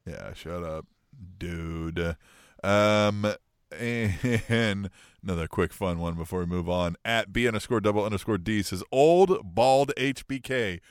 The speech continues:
really made me feel old as shit." <laughs> Hashtag tweet the table. I thought the same thing. Honestly, didn't notice that under the hat he was bald.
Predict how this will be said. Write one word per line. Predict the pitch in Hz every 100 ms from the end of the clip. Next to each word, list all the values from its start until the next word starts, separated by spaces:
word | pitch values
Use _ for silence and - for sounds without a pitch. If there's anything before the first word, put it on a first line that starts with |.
| _ _
really | 95 98 147 131
made | 117 120 107
me | 107 131 139
feel | 113 110
old | 104 107 92
as |
shit." | - - 139 107
<laughs> | -
Hashtag | 143 120 - 135 117
tweet | 123 120
the |
table. | - 127 104 - - -
I | -
thought | 339 330
the | 247
same | - 269 226
thing. | 247 269 151 - - - _ _ _
Honestly, | 165 226 302 349 - 226 202 185 - _ _ _ -
didn't | 240 254
notice | 165 185 233 -
that | 202
under | 165 185
the | 160
hat | 120 170 180
he | 185
was | 180 135
bald. | 110 127 127 156 214 285